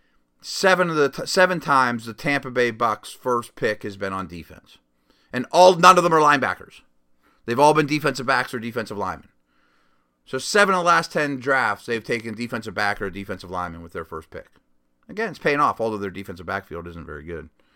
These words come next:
And it could happen again. I mean, I think they might take a safety. And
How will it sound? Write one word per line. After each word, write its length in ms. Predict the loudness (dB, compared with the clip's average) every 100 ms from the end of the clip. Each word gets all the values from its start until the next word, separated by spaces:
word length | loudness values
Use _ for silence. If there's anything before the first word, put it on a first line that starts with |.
| _ _ _ _ _ _ _
And 160 | -8
it 60 | -4
could 120 | 2
happen 180 | 2 2
again. 280 | 0 -2 -2
I 60 | -10
mean, 80 | -8
I 60 |
think 140 | -6 -4
they 80 | -2
might 160 | -2
take 160 | -4 -6
a 40 |
safety. 340 | -2 -4 -6 _ _ _ _ _ _ _ _ _ _ _ _ _ _ -10
And 300 | -8 -8